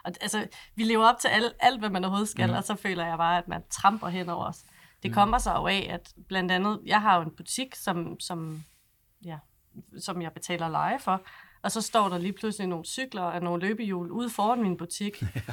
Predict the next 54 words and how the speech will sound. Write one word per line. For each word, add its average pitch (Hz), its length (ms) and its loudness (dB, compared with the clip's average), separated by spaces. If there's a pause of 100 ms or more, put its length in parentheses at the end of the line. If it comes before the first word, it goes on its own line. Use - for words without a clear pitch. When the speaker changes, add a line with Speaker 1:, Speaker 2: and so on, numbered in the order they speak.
(280)
Speaker 1:
og 190 100 -2
tager 226 180 8
mine 190 240 2
kunder, 214 380 0 (240)
og, 180 360 6
øh, - 180 -6 (200)
og 196 200 -4
skal 208 160 -2
ikke 208 120 -2
betale 175 340 -2
leje, 160 340 2 (180)
og 180 100 -2
får 196 140 0
i 185 100 4
øvrigt 196 180 0
Speaker 2:
Nej. 214 40 2
Speaker 1:
heller 196 200 4
ikke 175 160 0
nogen 180 320 0
konsekvenser 180 580 -4
af - 40 -12
det. 151 120 -8 (440)
Hvis 196 180 -2
jeg 233 120 4
stiller 196 300 0
cykler 208 340 -4
op 175 140 -2
på - 60 -10
samme 185 320 2
plads, 175 240 -2
så - 140 -6
får 208 220 0
jeg 170 100 0
en 160 60 -6
bøde. 170 420 -6
Speaker 2:
Ja. 101 80 -6 (420)
Speaker 1:
Fordi 202 180 0
jeg 170 100 2
har 233 140 4
en 202 80 0
butik, 214 420 -6
så - 120 -6
der 214 80 2
er 175 60 4
nogen, 190 220 0
der 202 60 -2
kan 175 340 -4
Speaker 2:
Det - 60 -2
er - 40 2
nemt 107 220 0
at 110 60 -4
finde 101 260 0
dig. 104 100 -6 (200)
Speaker 1:
Ja, 175 120 -2